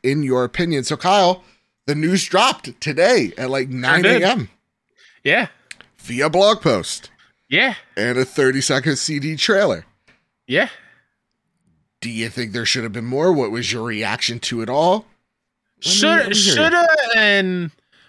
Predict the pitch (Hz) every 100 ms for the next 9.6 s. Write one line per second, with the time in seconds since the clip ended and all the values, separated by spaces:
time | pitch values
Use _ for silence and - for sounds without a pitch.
0 | _ 160 156 170 165 151 143 131 131 -
1 | 143 131 - 139 131 - 127 - 101 82
2 | - 135 170 214 226 185 170 143 151 160
3 | 139 131 135 131 131 139 131 120 113 -
4 | - - - - - - _ 170 170 151
5 | 151 151 131 127 139 135 147 139 131 139
6 | 135 131 _ - 131 131 147 147 139 -
7 | 139 - 131 127 123 120 - 123 117 120
8 | 123 120 127 131 135 127 _ _ _ -
9 | 127 127 123 123 -